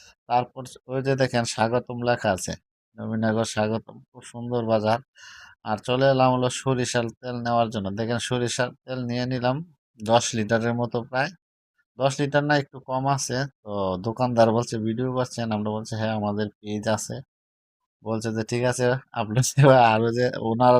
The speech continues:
দোকান, দোকান না, এটা মিল, ওই মিল থেকে নিয়ে নিলাম সরিষার তেল। নিয়ে চলে এলাম বাজার করতে। তো এক-, অল্প কিছু বাজার করব,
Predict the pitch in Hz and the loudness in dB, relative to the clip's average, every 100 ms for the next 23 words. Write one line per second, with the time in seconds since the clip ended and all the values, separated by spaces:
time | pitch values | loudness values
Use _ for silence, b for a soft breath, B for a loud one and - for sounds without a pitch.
0 | 117 127 131 - - 135 135 156 160 156 | 4 -2 -2 -4 -8 -2 4 4 6 6
1 | 143 131 110 117 110 85 _ _ b b | 6 4 4 4 4 0 _ _ b b
2 | _ 123 113 120 123 113 123 120 120 127 | _ -8 -4 -2 -2 0 -2 -2 -2 -2
3 | 127 123 110 - 120 110 104 98 - 92 | 0 0 -2 -2 -2 -2 -2 -6 -10 -18
4 | - _ b b b _ 117 123 - 131 | -20 _ b b b _ -6 -6 -2 4
5 | 139 135 120 113 117 127 127 135 131 117 | 4 4 4 4 6 6 2 -6 -8 -10
6 | - 123 - - _ 131 127 131 135 131 | -6 -6 -6 -16 _ -2 -2 -2 -6 -2
7 | 123 113 113 131 139 139 | 4 4 6 4 2 0